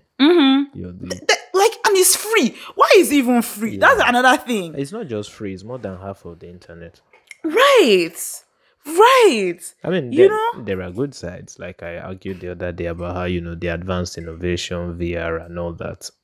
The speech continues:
Speaker 2: online payments.
Speaker 1: There
Speaker 2: But
Speaker 1: is,
Speaker 2: at the same time
Speaker 1: jeez.
Speaker 2: Oh, yes, now they, they were one of the pioneers of, um, virtual reality.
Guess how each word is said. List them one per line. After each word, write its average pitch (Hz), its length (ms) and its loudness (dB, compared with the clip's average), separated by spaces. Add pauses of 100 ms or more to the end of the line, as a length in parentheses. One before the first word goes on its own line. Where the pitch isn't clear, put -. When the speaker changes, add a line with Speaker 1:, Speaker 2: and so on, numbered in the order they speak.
(100)
Speaker 2:
online 90 380 -6
payments. 87 360 -4
Speaker 1:
There 254 140 6
Speaker 2:
But 262 80 4
Speaker 1:
is, 247 80 0
Speaker 2:
at 185 60 -4
the 190 100 -6
same 220 220 -2
time 330 220 2
Speaker 1:
jeez. 233 1300 4 (200)
Speaker 2:
Oh, 202 80 -2
yes, 320 260 0
now 92 120 -6
they, 98 220 -4
they 117 240 -2
were 127 120 0
one 165 120 -2
of 117 80 -6
the 101 100 -4
pioneers 95 420 -4
of, 85 180 -4
um, 85 180 -6
virtual 90 300 -6
reality. 82 460 -8